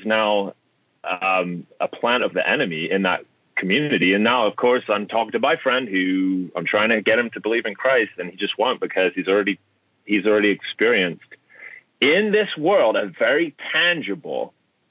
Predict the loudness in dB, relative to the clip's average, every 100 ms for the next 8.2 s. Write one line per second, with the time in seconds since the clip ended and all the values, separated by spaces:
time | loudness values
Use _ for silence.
0 | -8 -8 -8 -4 0 2 2 0 -6 -20
1 | _ _ _ _ _ _ -8 -6 0 4
2 | 4 4 2 -4 -6 0 0 0 -6 -8
3 | -6 -4 -2 0 2 2 2 2 2 2
4 | 0 -8 _ _ _ _ -8 -2 0 2
5 | 4 4 4 4 4 4 2 2 -2 -10
6 | -20 _ _ _ _ _ _ _ 0 2
7 | 2 2 0 0 -2 -2 0 0 0 -2
8 | -2 -6